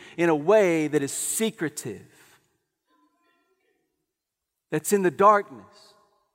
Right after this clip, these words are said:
I can tell you right now, if you have anything in your life that your spou-, that you're keeping from your spouse,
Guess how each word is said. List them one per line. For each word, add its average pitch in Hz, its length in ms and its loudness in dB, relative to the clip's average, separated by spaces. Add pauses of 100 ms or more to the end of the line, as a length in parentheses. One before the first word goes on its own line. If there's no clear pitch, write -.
(1300)
I 165 120 -4
can 190 160 0
tell 233 160 4
you 247 180 0
right 226 240 4
now, 214 220 2
if 160 120 -4
you 185 60 0
have 180 140 0
anything 233 420 -2
in 226 100 -2
your 202 160 2
life 170 440 -2 (240)
that 156 80 0
your 208 180 2
spou-, 220 540 2
that 165 80 -2
you're 180 140 -4
keeping 226 500 -4
from 202 240 -4
your 175 120 -2
spouse, - 800 -2